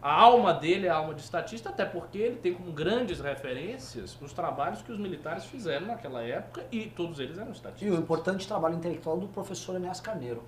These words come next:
Speaker 1: E do Enéas, exatamente, que era um nacionalista estatista extremado, né? Então, Bolsonaro é isso. No que se refere à,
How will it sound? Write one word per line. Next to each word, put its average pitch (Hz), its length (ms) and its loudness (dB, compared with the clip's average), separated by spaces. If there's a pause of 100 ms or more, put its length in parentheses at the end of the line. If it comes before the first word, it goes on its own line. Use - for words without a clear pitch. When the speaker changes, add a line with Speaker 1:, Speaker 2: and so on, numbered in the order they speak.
(180)
Speaker 1:
E 196 100 4
do 156 140 4
Enéas, 175 640 0
exatamente, 120 400 -8
que 175 80 4
era 165 80 4
um 175 80 2
nacionalista 165 640 0
estatista 208 600 -6
extremado, 208 720 4 (180)
né? 139 280 -4 (800)
Então, 320 480 4
Bolsonaro 285 680 4 (320)
é 262 100 4
isso. 185 500 -6 (460)
No 302 120 -4
que 349 60 -6
se 359 100 2
refere 233 560 4
à, 180 220 4